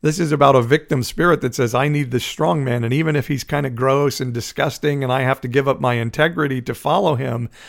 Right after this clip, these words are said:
I will do it because I'm such a victim to the world." And show me where Jesus supports that in the gospel, where you can see.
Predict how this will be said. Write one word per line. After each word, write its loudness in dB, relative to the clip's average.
I 4
will 2
do 2
it 2
because 0
I'm -2
such -4
a -2
victim -4
to -8
the -6
world." -8
And -2
show 2
me 0
where 2
Jesus -2
supports -10
that -10
in -10
the -8
gospel, -10
where 2
you -2
can -6
see. -12